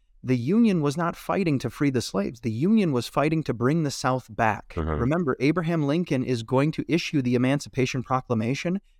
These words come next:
Speaker 1: as a result of their, uh, their performance at the Battle of Antietam.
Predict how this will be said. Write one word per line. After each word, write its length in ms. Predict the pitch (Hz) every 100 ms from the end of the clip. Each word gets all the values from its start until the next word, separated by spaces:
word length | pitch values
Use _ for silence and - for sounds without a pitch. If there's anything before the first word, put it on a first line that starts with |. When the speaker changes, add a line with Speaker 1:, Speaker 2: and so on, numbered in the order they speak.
| _
Speaker 1:
as 200 | 123 139
a 40 | 135
result 440 | 131 117 135 147
of 180 | 113 104
their, 400 | 120 127 131 131 _ _ _
uh, 260 | 120 110 104 - _ 127
their 220 | 120 113
performance 880 | - - 120 - 151 151 117 107 -
at 160 | 127
the 60 | 123
Battle 240 | 120 117
of 80 | 113
Antietam. 480 | 107 104 185 175